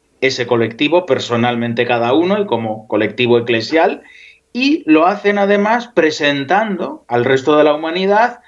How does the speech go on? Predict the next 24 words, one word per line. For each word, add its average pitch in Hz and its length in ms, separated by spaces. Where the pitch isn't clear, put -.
al 135 180
corazón 127 380
de 135 100
Jesús. - 560
Fíjese 175 420
que, 165 180
eh, - 500
esto 131 180
ha 147 60
sido 151 260
algo 139 240
que, 117 400
bueno, 104 280
pues 117 280
las 110 320
apariciones 110 720
aprobadas 117 480
de 113 80
la 110 100
Virgen 104 340
de 101 120
Fátima, 143 640
etcétera, 143 640
eh, 127 500